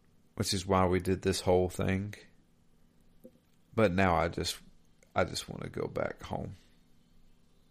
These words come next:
I wanna, I wanna mourn my son and just, just go back." And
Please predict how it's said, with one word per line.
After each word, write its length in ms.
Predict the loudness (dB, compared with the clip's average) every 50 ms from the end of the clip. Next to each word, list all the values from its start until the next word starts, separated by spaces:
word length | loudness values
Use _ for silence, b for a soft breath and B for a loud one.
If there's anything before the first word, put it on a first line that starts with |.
| -16 -6 -4
I 60 | -2
wanna, 320 | 0 0 0 0 0 -2 -4 -4
I 60 | -4 -4
wanna 240 | -2 -2 -2 0 0
mourn 380 | 0 0 2 2 2 2 2
my 140 | 2 0 0
son 500 | 0 0 0 0 0 0 0 -2 -4 -6 -8 -6
and 380 | -6 -4 -4 -4 -4 -6 -8 -10 -14 -20 _ _ _ _ -6
just, 260 | -6 -6 -6 -6 -10 -14 -20 -20 -20 _ _ _ -20 _ _ _ _ -20 -20 -20 -20 -20 -20 -20 -20 -20 -20 -20 _ -18 -12 -6
just 220 | -4 -4 -2 2
go 160 | 2 2 2
back." 400 | 2 -2 -4 -4 -4 -4 -6 -12 -20 -20 -20 _ _ _ B B B B B B B B B B B B B B B B B B B B B B B B B B B 0
And 640 | 4 6 8 8 8 8 6 4 2 0 -2 -4